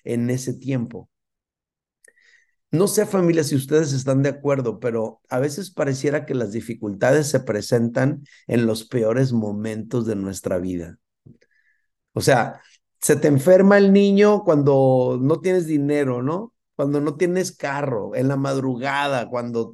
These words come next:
cuando, no sé, en un día festivo, cuando no estás preparado, en ese momento es cuando se vienen las dificultades. Yo me acuerdo, por ejemplo, ya van dos ocasiones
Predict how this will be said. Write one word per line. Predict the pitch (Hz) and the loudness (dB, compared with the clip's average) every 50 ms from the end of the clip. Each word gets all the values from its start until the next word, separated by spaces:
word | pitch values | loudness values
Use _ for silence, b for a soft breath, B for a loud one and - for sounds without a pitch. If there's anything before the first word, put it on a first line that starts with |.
| 127 131 | -10 -6
cuando, | 135 127 127 127 131 131 | -4 -2 0 0 0 0
no | 147 156 | 0 0
sé, | 156 156 160 151 135 | 0 0 0 0 0
en | 127 123 131 | 0 0 -2
un | 143 156 | 0 2
día | 165 175 175 | 2 2 2
festivo, | 175 185 175 - - - 156 151 160 160 151 135 113 95 - - _ _ _ _ _ _ _ _ _ _ _ _ _ | 0 -4 -10 -10 -10 -12 -10 -8 -6 -2 0 0 0 -2 -4 -12 _ _ _ _ _ _ _ _ _ _ _ _ _
cuando | _ 127 131 139 147 147 | _ 2 4 4 6 6
no | 147 170 | 6 4
estás | 175 175 - 196 190 190 | 2 2 0 -2 -2 -2
preparado, | - - 185 180 139 135 156 147 143 147 151 151 147 135 123 120 | -2 -2 -2 0 0 0 2 2 2 2 2 2 2 0 0 0
en | 123 143 | 0 -2
ese | 170 - 190 208 | -2 0 -2 -2
momento | 202 202 180 175 180 185 185 180 190 | -2 -2 -2 -2 -2 -2 -4 -4 -6
es | 175 135 | -6 -6
cuando | 180 190 185 175 165 | -4 -4 -4 -2 -2
se | 139 151 | -2 0
vienen | 143 147 151 165 170 | 0 0 0 0 0
las | 165 160 143 | -2 -2 -4
dificultades. | 151 139 131 131 131 - 120 113 101 - 117 110 107 104 101 | -6 -8 -10 -12 -10 -8 -8 -8 -4 -2 -2 0 0 0 2
Yo | 135 143 | 2 4
me | 170 180 | 4 2
acuerdo, | 170 139 170 175 175 175 175 147 | 2 4 4 4 4 4 2 -2
por | 135 135 | -2 -6
ejemplo, | 120 - 147 143 143 131 135 139 139 | -4 -2 -2 -2 -2 0 0 2 2
ya | 131 143 139 | 2 2 2
van | 160 180 180 175 | 2 0 0 2
dos | 151 165 175 175 175 | 2 2 2 2 0
ocasiones | 202 - - 147 131 135 139 143 143 139 131 123 123 131 135 | -8 -10 -8 -10 -8 -4 -4 -2 -2 0 -2 -2 -4 -6 -10